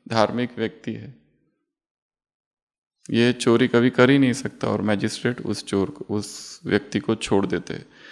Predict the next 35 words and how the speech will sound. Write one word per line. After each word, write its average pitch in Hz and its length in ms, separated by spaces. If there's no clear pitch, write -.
और 117 140
जब 123 160
वो 135 460
कोर्ट 135 220
से 156 120
वापस 131 400
लौट 120 260
रहा 107 100
होता 101 300
है - 220
तो - 80
आसपास 113 440
जो 120 160
गांव 113 220
वाले 120 200
होते 120 160
हैं 120 40
उनको 123 200
कहते 120 220
हैं, 131 200
"राम 117 380
की 143 220
इच्छा 107 280
से - 240
मजिस्ट्रेट 113 680
ने 123 60
मुझे 135 580
छोड़ - 400
दिया। - 440
होई 104 220
सोई 104 380
जो 87 200
राम 113 300
रचि 104 260
राखा, - 340